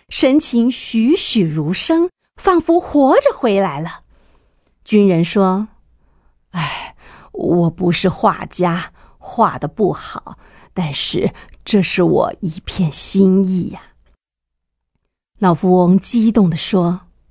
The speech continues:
，“谢谢你，这幅画太珍贵了，我会把它挂在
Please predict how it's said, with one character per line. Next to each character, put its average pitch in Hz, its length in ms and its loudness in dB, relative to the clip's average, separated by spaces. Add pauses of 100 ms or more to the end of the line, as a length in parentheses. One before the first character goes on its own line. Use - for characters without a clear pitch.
(600)
，“谢 - 540 -2
谢 - 320 -6
你， 226 400 -2 (960)
这 170 280 4
幅 - 300 -2
画 - 640 -8
太 170 680 -4
珍 175 420 2
贵 202 520 -2
了， 247 320 -14 (720)
我 180 240 2
会 180 320 2
把 170 300 -4
它 160 380 -2 (260)
挂 180 380 0
在 160 320 0